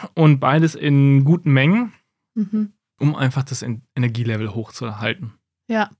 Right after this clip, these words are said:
Speaker 2: und vielleicht muss man noch mehr, habe ich jetzt als Idee noch, so wirkliche Highlights sich schaffen,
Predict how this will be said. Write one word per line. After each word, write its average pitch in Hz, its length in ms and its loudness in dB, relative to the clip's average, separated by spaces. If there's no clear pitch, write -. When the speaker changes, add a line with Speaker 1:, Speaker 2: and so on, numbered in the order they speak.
Speaker 2:
und 285 180 4
vielleicht 247 260 2
muss 247 200 0
man 226 260 -2
noch 226 400 0
mehr, 226 440 0
habe 208 120 -2
ich 196 60 -2
jetzt 202 140 -4
als 202 180 -8
Idee 208 260 -2
noch, 220 300 -4
so 202 460 0
wirkliche 208 720 -4
Highlights 196 480 0
sich 165 140 -12
schaffen, 170 460 -8